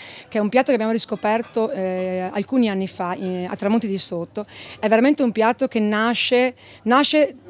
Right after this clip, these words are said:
tantissimi anni fa, nasce nella not-, notte dei tempi, quando veramente la fame <laughs> era purtroppo una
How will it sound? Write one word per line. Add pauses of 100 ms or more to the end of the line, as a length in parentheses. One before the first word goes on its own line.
(160)
tantissimi
anni
fa,
nasce
nella
not-,
notte
dei
tempi, (360)
quando
veramente
la
fame
<laughs>
era
purtroppo
una